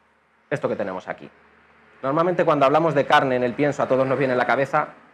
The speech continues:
una pieza limpia de carne, sin hueso, sin piel, sin nada. La realidad y lo que se trabaja es esto, es decir, siempre con su hueso. Y diréis, "¿El hueso? ¿Y por qué?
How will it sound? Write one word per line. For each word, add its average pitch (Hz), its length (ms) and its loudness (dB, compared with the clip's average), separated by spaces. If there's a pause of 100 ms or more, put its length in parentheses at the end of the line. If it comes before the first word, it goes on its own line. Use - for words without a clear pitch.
(640)
una 135 240 0
pieza 127 240 0
limpia 117 300 -2
de 120 120 0
carne, 151 460 -2
sin 107 260 -12
hueso, 120 360 -2
sin 95 240 -14
piel, 107 260 -6
sin 92 240 -20
nada. - 220 -20 (540)
La 127 120 0
realidad 143 540 0 (320)
y 135 80 -6
lo 127 100 -2
que 139 80 -6
se 147 80 -6
trabaja 123 600 -4
es - 160 -12
esto, - 260 -20 (400)
es 117 80 -4
decir, 101 240 -10
siempre 104 340 -8
con 98 140 -10
su 98 100 -16
hueso. 87 320 -12 (400)
Y 123 100 -10
diréis, 104 280 -8
"¿El 92 80 -14
hueso? 101 280 -10
¿Y 92 40 -20
por - 240 -20
qué? 127 180 -14